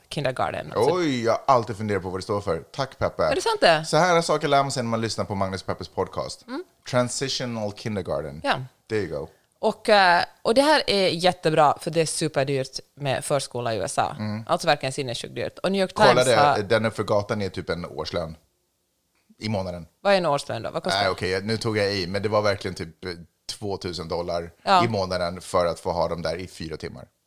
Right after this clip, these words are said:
Speaker 1: Ett barn?
Speaker 2: Ett barn.
Speaker 1: Ja, det som är tvärs
Speaker 2: Man får
Speaker 1: över
Speaker 2: kanske
Speaker 1: gatan
Speaker 2: rabatt
Speaker 1: från
Speaker 2: på
Speaker 1: oss.
Speaker 2: den andra, men då
Speaker 1: Ja.
Speaker 2: hade vi bara ett när jag kollade.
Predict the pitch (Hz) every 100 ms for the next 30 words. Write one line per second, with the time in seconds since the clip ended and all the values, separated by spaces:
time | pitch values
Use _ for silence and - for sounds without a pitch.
0 | _ - 175 - 123 107 - - 85 -
1 | - 95 _ - 175 151 156 _ _ 180
2 | 165 151 - 147 117 120 135 127 123 101
3 | 92 120 92 90 90 87 87 92 90 160
4 | 87 87 82 87 - 95 80 90 82 82